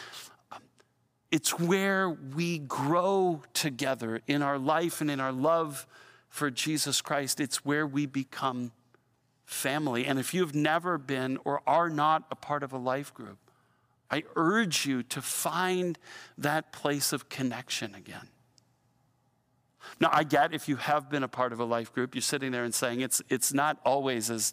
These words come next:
nice and romantic as that," and I, and I know that. Because just like family, the community of faith is filled not just with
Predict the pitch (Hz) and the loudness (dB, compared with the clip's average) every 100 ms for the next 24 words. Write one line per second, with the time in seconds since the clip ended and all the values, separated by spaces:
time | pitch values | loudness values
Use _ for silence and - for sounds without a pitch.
0 | - - 117 131 120 131 107 107 113 123 | -6 -4 0 0 -2 -4 -2 -2 0 0
1 | 131 120 113 107 113 127 120 117 - - | -2 -6 -4 -2 -2 -2 -2 -4 -4 -2
2 | 123 117 127 135 113 90 90 - _ _ | 0 2 2 0 -2 -4 -6 -12 _ _
3 | _ _ _ _ _ _ _ _ _ - | _ _ _ _ _ _ _ _ _ -4
4 | 123 143 123 - 147 - 147 117 - 147 | 0 2 2 0 0 4 2 2 -2 0
5 | 143 120 113 120 120 113 - - _ _ | 2 0 0 -2 -2 -2 -6 -20 _ _
6 | _ - 143 123 139 135 123 110 143 135 | _ -2 2 4 2 2 0 0 -2 0
7 | 127 110 - 131 117 131 147 160 151 143 | -2 -4 -2 -2 2 0 0 0 0 2
8 | 135 - | 0 -2